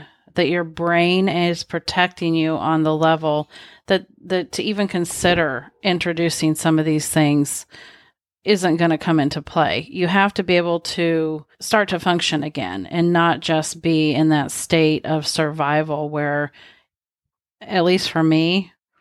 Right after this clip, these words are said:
I actually felt like I might not survive it in the beginning. And think about it.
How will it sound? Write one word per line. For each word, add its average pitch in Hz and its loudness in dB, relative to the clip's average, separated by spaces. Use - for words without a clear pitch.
I 180 0
actually 175 0
felt 170 0
like 151 -2
I 175 2
might 151 2
not 151 0
survive 151 0
it - -8
in 160 0
the 156 0
beginning. 156 0
And 180 2
think 208 0
about 151 2
it. 151 -2